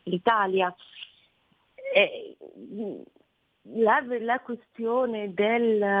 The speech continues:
del, a questo punto, ormai da, eh, credo un paio di mesi, ex presidente della Commissione, eh, Esteri del Senato, beh, lui, insomma, ha perso, eh, il suo posto. Eh, ti, ti ricorderai, insomma, anche i nostri,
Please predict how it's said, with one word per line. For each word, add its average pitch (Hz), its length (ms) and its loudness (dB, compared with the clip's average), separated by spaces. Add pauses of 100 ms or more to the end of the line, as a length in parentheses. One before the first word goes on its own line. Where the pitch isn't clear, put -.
(760)
del, 185 240 2
a 190 100 0
questo - 280 -6
punto, 214 640 0
ormai 190 340 -2
da, 185 200 2 (140)
eh, - 260 -10
credo 180 340 2
un 180 100 -12
paio 185 220 2
di 180 80 2
mesi, 190 420 2 (260)
ex 202 260 2 (100)
presidente 202 600 2
della 180 200 -2
Commissione, 190 680 -4 (440)
eh, 185 380 2
Esteri 196 440 2
del 180 200 -4 (100)
Senato, 190 480 0
beh, 208 180 0
lui, 233 560 0
insomma, 196 360 -2
ha - 140 0 (100)
perso, 226 920 0
eh, - 580 -16
il 185 100 -12
suo - 200 -4
posto. 226 840 -2 (680)
Eh, 170 120 -8
ti, - 180 -12
ti 180 540 -6
ricorderai, 185 760 0
insomma, 180 220 -8
anche 175 200 -8
i 185 40 -8
nostri, 180 380 -8